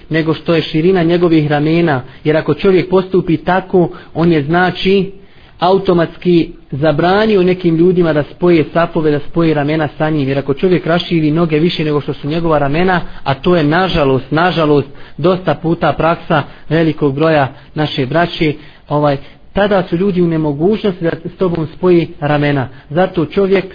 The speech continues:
znači, osnova je da stane onoliko koliko su široka njegova ramena. Također, od stvari koje su vezane za propise safova jeste da čovjek treba da pokušaje da popunjaje uvijek što više prednje safove,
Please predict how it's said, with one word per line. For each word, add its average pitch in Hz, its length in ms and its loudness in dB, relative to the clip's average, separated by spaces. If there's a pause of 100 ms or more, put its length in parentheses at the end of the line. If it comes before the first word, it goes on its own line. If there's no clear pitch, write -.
znači, 180 400 0 (360)
osnova 170 460 0
je 147 60 2
da 139 120 0
stane 170 380 -2
onoliko 147 440 -2
koliko 143 360 -2
su 139 220 -2
široka 147 420 0
njegova 139 300 2
ramena. 135 340 0 (1400)
Također, 202 520 2
od 180 180 2
stvari 196 360 2
koje 180 200 4
su 175 140 -4
vezane 170 440 2
za 147 160 0
propise 180 380 -4 (100)
safova 175 380 2
jeste 185 280 0
da 160 100 2
čovjek 196 420 2
treba 190 320 2
da 156 120 2
pokušaje 175 640 0
da 151 100 0
popunjaje 185 760 2 (120)
uvijek 196 460 2 (400)
što - 200 -2
više 180 380 2
prednje 165 480 0
safove, 143 420 -2